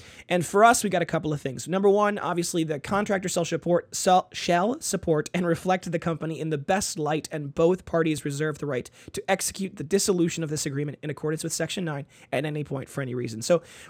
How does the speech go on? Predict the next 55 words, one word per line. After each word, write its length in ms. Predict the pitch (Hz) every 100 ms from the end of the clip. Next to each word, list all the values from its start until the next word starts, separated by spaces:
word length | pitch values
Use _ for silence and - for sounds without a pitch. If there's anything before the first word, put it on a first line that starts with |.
| 254
really, 180 | 226
when 120 | 214 175
it 40 |
comes 220 | 170 165
right 160 | 160 151
down 180 | 151 143
to 120 | 147
it, 60 |
we 200 | 147 180
wanna 260 | 190 175 165
be 120 | 143
able 160 | 151 147
to 60 |
say 260 | 147 151 147
that, 200 | 135 131 - -
you 100 | 180
know, 100 | 175
if 120 | 160
you 120 | 226
go 160 | 240 208
off 160 | 208
the 80 | -
rails, 460 | 156 160 165 196 -
think 400 | - 196 190 -
someone 280 | - 180 170
like 160 | 165
Logan 340 | 151 160 165 165
Paul, 380 | 160 160 170 202 - -
and 100 | 147
you 80 | 185
start 240 | 180 190 165
doing 220 | 175 170
things 240 | 170 170
that 120 | 160
make 220 | 151 165 -
us 180 | 170 -
look 160 | 175 147
bad 240 | 151 160
as 80 | 151
a 60 |
brand, 460 | 143 156 156 165 165 - 180 196 220
we 260 | 262 254
understand 420 | - 196 185 180 - 165 165 160 - - - -
and 180 | 151
you 220 | 180 202 170
understand 480 | 156 151 156 147
that 120 | 143 165
we're 220 | 165 175
gonna 160 | 170
have 180 | 147 143
to 100 | 143
terminate 460 | 131 147 143 147 123
that 120 | 131
relationship. 720 | 123 117 110 - - - _
So 180 | - 202